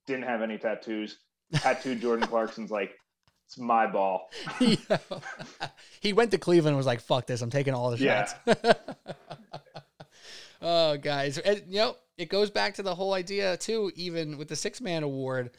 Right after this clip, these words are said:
Speaker 2: I was in the camp that Joe Ingles should have won that award. 'Cause
Speaker 1: Same
Speaker 2: you
Speaker 1: here.
Speaker 2: can argue that Jordan Clarkson's statistics added to more, you know, whatever, analytical points of winning games if you want.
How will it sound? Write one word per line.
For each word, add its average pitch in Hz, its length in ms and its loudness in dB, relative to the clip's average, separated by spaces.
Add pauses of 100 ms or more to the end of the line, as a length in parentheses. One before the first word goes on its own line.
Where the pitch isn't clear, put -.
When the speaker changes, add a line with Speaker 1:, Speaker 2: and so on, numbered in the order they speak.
(240)
Speaker 2:
I 175 200 4
was 226 160 2
in 190 80 -2
the 170 80 -2
camp 160 300 -2
that 143 140 0
Joe 151 220 4
Ingles 180 320 2
should 143 120 -4
have 139 100 0
won 143 160 0
that 131 140 0
award. 160 380 -2 (540)
'Cause 143 320 2
Speaker 1:
Same 101 180 -6
Speaker 2:
you 190 120 0
Speaker 1:
here. 254 80 0
Speaker 2:
can 226 180 6
argue 190 520 2
that 165 320 2
Jordan 175 280 -4
Clarkson's 170 640 -2
statistics 170 800 -4
added 165 400 -2
to 170 100 -6
more, 165 560 -2 (420)
you 156 140 -8
know, 151 180 -2
whatever, 156 580 -2 (220)
analytical 170 580 2
points 185 420 2
of 151 200 0
winning 160 260 0
games 156 440 -2
if 143 160 -10
you 151 100 -4
want. 147 340 0